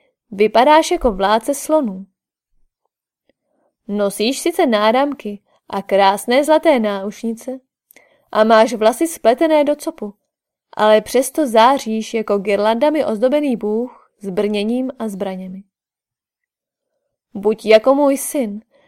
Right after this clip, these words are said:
či dokonce jako moje vlastní já. Jsem starý a unavený. Vládni tedy tomuto království místo mě. Ať se mohu odebrat na odpočinek. Nemohu uvěřit tomu, že jsi vykleštěný.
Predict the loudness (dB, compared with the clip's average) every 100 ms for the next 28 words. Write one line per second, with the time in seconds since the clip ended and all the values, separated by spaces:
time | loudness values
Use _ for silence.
0 | _ -4 0 0 2 0 0 -4 -4 -2
1 | 0 0 2 -2 -2 -6 -2 -2 -4 -10
2 | _ _ _ _ _ _ _ _ 2 2
3 | 2 0 2 4 0 -2 -2 0 0 -2
4 | -4 -8 -12 -18 _ _ _ _ _ _
5 | -10 2 6 6 6 2 2 2 2 2
6 | 2 -2 -2 0 4 2 0 -6 -6 -4
7 | -8 -10 -10 -8 -8 -10 _ _ _ _
8 | _ _ _ _ _ _ -4 -4 0 0
9 | 2 2 0 0 -2 0 0 -2 -4 -6
10 | -8 -12 -18 -16 -16 -16 _ _ _ _
11 | _ _ _ _ _ _ _ _ -10 -2
12 | 0 2 2 4 4 4 4 2 -2 -2
13 | 0 0 -4 -4 -6 -8 -2 -2 -2 -10
14 | -14 -14